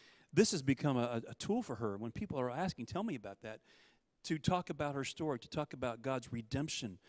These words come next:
and restoration in her life. Um, it's beautiful. But anyhow, I think that's, anything else you wanted to talk about? All right. Well, so then let's go ahead. If you wanna just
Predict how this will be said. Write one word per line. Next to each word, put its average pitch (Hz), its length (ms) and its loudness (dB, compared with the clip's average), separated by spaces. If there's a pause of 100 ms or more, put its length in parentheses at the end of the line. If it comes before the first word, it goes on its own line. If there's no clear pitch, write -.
(200)
and 113 160 0
restoration 131 680 2
in 113 100 0
her 101 160 -6
life. 87 400 -12 (540)
Um, 117 340 0
it's - 180 -18
beautiful. 139 600 4 (680)
But 117 220 8 (400)
anyhow, 98 400 0
I 101 80 -6
think 185 260 -2
that's, 135 360 -2 (800)
anything 147 320 -6
else 156 180 -6
you 160 60 -8
wanted 147 240 -10
to 120 160 -6 (1200)
talk 151 180 -12
about? 143 240 -12 (580)
All 110 80 -8
right. 101 100 -14 (840)
Well, 151 340 4 (200)
so - 180 0
then 147 160 4
let's 185 160 0
go 165 120 -2
ahead. 131 140 4
If 117 60 -2
you 175 100 -4
wanna 123 140 -4
just 110 260 -10